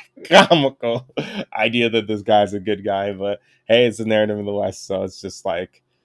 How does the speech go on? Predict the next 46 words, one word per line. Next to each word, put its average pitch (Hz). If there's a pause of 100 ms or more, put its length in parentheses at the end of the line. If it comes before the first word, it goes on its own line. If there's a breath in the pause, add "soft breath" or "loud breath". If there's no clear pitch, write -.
(280)
it's -
that, 98
that's 98
what 104
it 95
is. 110
And, 139
I 156
mean, 165
he 156
is 151
a 127
good 113
guy 110
in 110
comparison 101
to 107
what's 98
going 98
on 92
in 92
his 90
nation. 101 (120)
Like, 85 (920)
um, 95 (100)
he 107 (220)
needs 107 (180)
to 90
do 110
whatever 95
he 92
can 95 (160)
to 95
hold 92
sovereignty 101
over 90
the 90
nation. 98
I'm 95
not 95
saying 90
they 87
can't 90
defend 92
it, 90 (400)
but 101